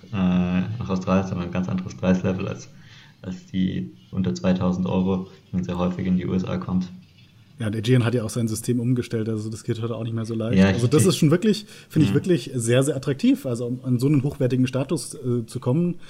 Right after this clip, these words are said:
Speaker 2: dass man das quasi wirklich mit einer einzigen Reise in die U S A machen kann. Das,
Speaker 1: Ja.
Speaker 2: äh, finde ich wirklich beachtlich. Ähm, wenn ich den Status jetzt in der Tasche habe, wie, äh, requalifiziere ich mich denn dann?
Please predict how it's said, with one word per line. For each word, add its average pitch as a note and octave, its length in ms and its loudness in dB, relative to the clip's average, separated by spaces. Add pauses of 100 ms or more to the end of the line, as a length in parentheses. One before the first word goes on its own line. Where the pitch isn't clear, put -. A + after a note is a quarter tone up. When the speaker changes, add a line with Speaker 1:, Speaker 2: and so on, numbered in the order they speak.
(220)
Speaker 2:
dass A#2 140 -6
man A#2+ 80 4
das A#2 100 -2
quasi A2+ 240 0
wirklich C3 240 0
mit C3 180 -2
einer C#3 300 0
einzigen C3 320 0
Reise B2+ 380 2
in B2+ 140 0
die A#2+ 80 0
U A#2+ 80 -2
S - 140 -4
A G#2+ 100 -2
machen G#2+ 300 0
kann. C#3+ 240 -2 (600)
Das, A2+ 120 -2
Speaker 1:
Ja. G#2+ 80 2
Speaker 2:
äh, C3+ 160 -2
finde D3+ 200 2
ich B2 80 -2
wirklich C#3 240 2
beachtlich. A#2 600 -8 (500)
Ähm, B2+ 180 6
wenn D#3 120 6
ich - 80 -2
den E3+ 100 6
Status D#3+ 300 2
jetzt D#3+ 140 -2
in D3+ 60 4
der B2+ 100 4
Tasche E3 280 0
habe, D#3 340 6
wie, D#3 140 0 (240)
äh, B2+ 60 4
requalifiziere A#2+ 840 2
ich F#2 100 -4
mich G2 140 -6
denn G2+ 140 -4
dann? F2 200 -10